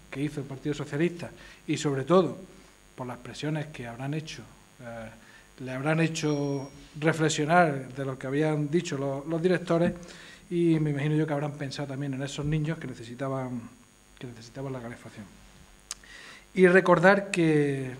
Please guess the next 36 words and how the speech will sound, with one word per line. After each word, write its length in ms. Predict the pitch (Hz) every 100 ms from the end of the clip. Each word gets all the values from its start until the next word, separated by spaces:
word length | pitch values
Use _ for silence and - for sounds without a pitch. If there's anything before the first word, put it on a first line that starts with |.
| -
mañana 520 | 139 139 160 180 175
es 60 | 175
el 40 |
Consejo 720 | 165 147 135 175 175 170 170 -
Eco-, 300 | - 131 127 131
eh, 220 | 139 135 131
perdón, 240 | 131 147 - 104
Económico 400 | 120 127 151 151
y 40 | -
Social, 360 | 139 - 143
ya 100 | 123
me 100 | 160
gustaría 360 | 147 135 139 131
a 40 |
mí, 140 | 127 190 - 226 139 - - -
ya 160 | 127 165
me 140 | 165
gustaría 380 | 156 - 135 131
a 20 |
mí. 120 | 123 120 - - - - - -
El 200 | 180 165
Consejo 520 | 160 156 - 185 196
de 80 | 175
la 100 | 165
Mujer. 320 | 143 - 139 - - - - - - - - - - - - - - 147
Yo 140 | 139
espero 400 | 190 190 202 208
que 160 | 202 190
mañana 340 | 165 165 185
la 140 | 180 175
señora 340 | 165 151 175
concejala 640 | 170 151 147 165 170 170 - - 143
le 180 | 135
explique 560 | 123 - 175 180 156 139
a 80 | 127
nuestra, 760 | 123 120 - 127 120 117 110